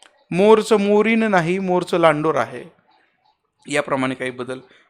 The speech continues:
नवरा नवरी म्हणजेच वर वधू, हे मात्र तुमचं चांगलं पाठ आहे, त्यात फार सांगायची गरज नाही. त्यानंतर संस्कृतमधून मराठीत आलेले काही नामं आहेत, त्यांची स्त्रीलिंग रूप करण्यासाठीचा एक विशिष्ट नियम सांगितला आहे. राजा,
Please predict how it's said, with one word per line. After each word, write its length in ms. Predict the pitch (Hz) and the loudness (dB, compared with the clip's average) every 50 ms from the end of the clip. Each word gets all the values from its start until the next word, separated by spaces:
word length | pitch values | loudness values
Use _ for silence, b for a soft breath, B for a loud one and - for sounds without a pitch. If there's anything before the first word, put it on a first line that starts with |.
| b | b
नवरा 320 | - 147 143 143 139 139 143 | -4 -2 0 0 0 0 -2
नवरी 300 | 139 139 135 143 139 143 | -2 -2 -4 -4 -6 -6
म्हणजेच 300 | 143 139 139 139 135 139 | -6 -6 -6 -8 -10 -8
वर 220 | 135 139 139 135 | -4 -4 -4 -2
वधू, 300 | 135 139 147 143 143 131 B B B B B B - | -2 -4 -4 -4 -6 -10 B B B B B B -16
हे 160 | - 151 151 | -10 -8 -6
मात्र 260 | 147 143 143 - 139 131 | -6 -6 -6 -6 -10 -10
तुमचं 220 | 143 139 131 - | -12 -12 -12 -10
चांगलं 300 | 135 - 131 131 131 131 | -8 -6 -6 -4 -4 -6
पाठ 280 | 127 - 127 123 123 135 | -4 -4 -4 -4 -2 -2
आहे, 160 | 123 123 143 | -4 -4 -6
त्यात 160 | 147 - 127 123 - _ | -8 -10 -10 -12 -10 _
फार 160 | 135 127 123 | -8 -6 -6
सांगायची 400 | 120 - 120 120 113 113 120 135 | -6 -10 -12 -12 -12 -14 -14 -14
गरज 300 | 123 120 113 117 120 127 | -12 -12 -12 -12 -10 -8
नाही. 260 | 135 127 113 107 87 80 _ _ b b b b b b b b b b b b - | -8 -8 -8 -8 -12 -20 _ _ b b b b b b b b b b b b 0
त्यानंतर 500 | 180 190 196 202 196 208 208 196 196 185 165 - - - | 2 2 2 0 0 0 0 0 0 -2 -4 -6 -12 -4
संस्कृतमधून 680 | - 196 185 180 170 - 180 180 170 175 175 170 180 175 | 0 0 2 2 0 -2 -6 -6 -4 -4 -4 -2 -2 -2
मराठीत 320 | 160 160 156 147 175 160 | -4 -4 -4 -6 -4 -2
आलेले 260 | - 147 151 151 151 | -2 0 0 0 -2
काही 180 | 147 - 156 151 | -2 -4 -4 -2
नामं 320 | 147 147 143 139 139 139 | 0 0 0 0 0 0
आहेत, 280 | 135 131 139 147 - - _ b b b b b b b b b b _ _ _ _ _ _ _ | -2 -2 -4 -8 -12 -18 _ b b b b b b b b b b _ _ _ _ _ _ _
त्यांची 280 | - 156 156 - - 160 | -6 -6 -4 -6 -10 -12
स्त्रीलिंग 400 | - - 151 151 147 156 156 151 | -12 -12 -12 -10 -8 -8 -6 -6
रूप 220 | 143 147 143 - | -8 -10 -12 -12
करण्यासाठीचा 760 | - - 151 139 143 139 139 - 139 139 - 151 139 - 156 | -8 -6 -6 -6 -4 -6 -6 -6 -6 -6 -8 -10 -8 -6 -4
एक 180 | 156 151 - - - - - | -4 -4 -6 -10 -18 -18 -16
विशिष्ट 380 | 151 143 131 - - - - | -14 -14 -14 -14 -14 -12 -10
नियम 240 | 139 143 143 139 139 | -8 -8 -8 -8 -6
सांगितला 400 | 131 143 135 139 139 139 131 131 | -6 -6 -6 -6 -6 -6 -6 -6
आहे. 460 | 135 131 - - - - _ _ - | -8 -8 -12 -20 -20 -20 _ _ 0
राजा, 360 | 139 147 147 143 147 156 143 | 2 2 2 2 2 0 0